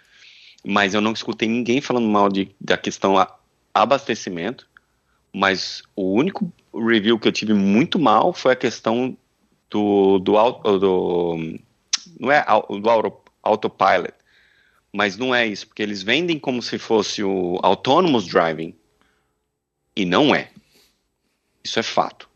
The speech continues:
não é. O carro não dirige sozinho. Não tem essa de que o ca-, você vai apertar um botão, vai sair de casa e vai chegar no,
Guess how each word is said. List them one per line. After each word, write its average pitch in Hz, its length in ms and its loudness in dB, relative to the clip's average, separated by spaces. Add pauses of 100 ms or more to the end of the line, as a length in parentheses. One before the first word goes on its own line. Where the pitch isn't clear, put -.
não 104 220 0
é. 101 120 -4
O 95 100 -2
carro 123 340 0
não 120 380 2
dirige 151 400 -2
sozinho. 135 380 -6 (500)
Não 87 260 0
tem 117 300 2
essa 92 320 0
de 90 100 -4
que 98 120 -2
o 90 40 2
ca-, 95 160 -10 (240)
você - 120 -6
vai 110 80 4
apertar 101 340 0
um 101 80 -2
botão, 101 640 0 (500)
vai 95 140 2
sair 104 240 0
de 98 140 -8
casa 151 680 0
e 127 120 -10
vai 117 160 2
chegar 113 260 -2
no, 117 100 -4